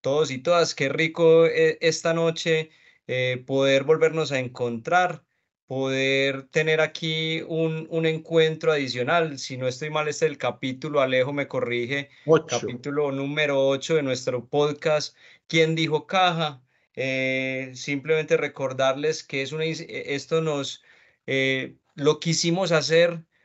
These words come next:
Speaker 1: basados en seguir lo que a nosotros nos gusta hacer, que es hablar de innovación. Y con un objetivo muy claro, y es que si algo de lo que hablemos aquí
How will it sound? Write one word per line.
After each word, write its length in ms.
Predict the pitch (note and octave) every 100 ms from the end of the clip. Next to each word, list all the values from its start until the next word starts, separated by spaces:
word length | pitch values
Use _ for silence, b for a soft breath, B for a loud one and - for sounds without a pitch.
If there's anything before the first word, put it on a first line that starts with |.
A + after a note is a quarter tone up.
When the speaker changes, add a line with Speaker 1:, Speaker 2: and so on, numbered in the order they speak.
| _
Speaker 1:
basados 840 | D#3+ F3+ F3 F#3 F3+ F#3 E3+ - -
en 240 | F#3+ F#3+
seguir 580 | - D#3+ C#3+ G3 E3+ - _
lo 560 | D3+ D3+ D3+ D3+ D3 -
que 120 | D3
a 40 |
nosotros 460 | C#3+ B2+ C3 D#3 D3+
nos 140 | B2+
gusta 240 | A#2+ B2 D3+
hacer, 200 | D3+ -
que 140 | B2
es 80 | A#2
hablar 320 | B2+ B2+ A#2+
de 80 | A#2+
innovación. 680 | A#2 A2 G2+ F#2+ G2+ F2+ _ b b b
Y 160 | D3+ D#3
con 160 | E3
un 100 | E3
objetivo 440 | F#3 E3 E3 E3+ F3
muy 220 | F3+ F3
claro, 440 | G3 F#3+ F#3 F3 -
y 140 | D3+
es 180 | D3 -
que 120 | F3
si 360 | E3 - D#3+ D#3
algo 300 | E3 E3+ F#3
de 80 |
lo 120 | E3 D#3+
que 100 | D3+
hablemos 380 | D3 E3 D#3+
aquí 360 | D3+ C#3+ A2